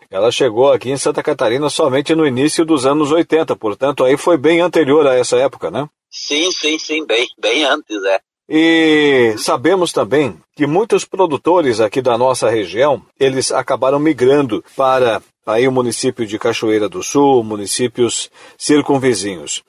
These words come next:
Speaker 1: É, a participação desses agricultores catarinenses nesse processo aí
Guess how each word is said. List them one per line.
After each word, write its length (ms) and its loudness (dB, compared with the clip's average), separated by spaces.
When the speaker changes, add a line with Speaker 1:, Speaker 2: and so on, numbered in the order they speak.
Speaker 1:
É, 280 4
a 120 -2
participação 800 0
desses 680 2
agricultores 720 2
catarinenses 960 -2
nesse 420 0
processo 800 0
aí 320 2